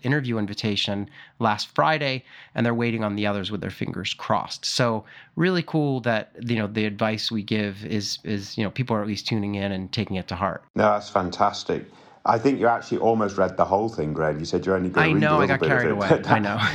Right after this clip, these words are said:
Speaker 2: that was very,
Speaker 1: <laughs>
Speaker 2: very cool. But sh-, I mean, that's really interesting. This, this, this, um, note, note of really the, the tone of voice, and I, and I get that.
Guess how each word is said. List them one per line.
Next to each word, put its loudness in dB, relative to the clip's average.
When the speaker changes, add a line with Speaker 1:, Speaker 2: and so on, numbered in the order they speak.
Speaker 2:
that 6
was -6
very, 2
Speaker 1:
<laughs> -10
Speaker 2:
very 6
cool. 4
But 0
sh-, -4
I 4
mean, 2
that's 2
really 2
interesting. 0
This, 0
this, -2
this, -2
um, 0
note, 2
note 2
of -2
really 0
the, 0
the -2
tone 2
of -2
voice, 0
and 4
I, 4
and 2
I 2
get 0
that. 0